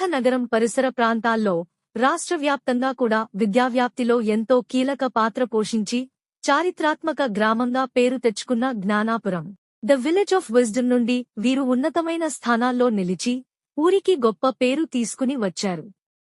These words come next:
ప్రస్తుతం ఈ ముగ్గురు టీచర్లు అవార్డులు స్వీకరించడం ద్వారా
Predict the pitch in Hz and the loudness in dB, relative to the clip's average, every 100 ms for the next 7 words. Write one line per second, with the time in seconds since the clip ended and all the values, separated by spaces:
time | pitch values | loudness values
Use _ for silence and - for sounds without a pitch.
0 | _ _ _ _ _ 294 320 - 392 381 | _ _ _ _ _ 0 0 2 0 0
1 | 381 302 277 240 220 254 202 247 240 277 | -2 -2 0 0 2 0 2 0 0 -2
2 | 262 - 220 240 254 247 254 233 - 254 | -2 0 0 2 0 -2 -4 -6 -4 -4
3 | 277 254 233 247 240 202 202 202 | -2 -4 -2 0 0 0 0 0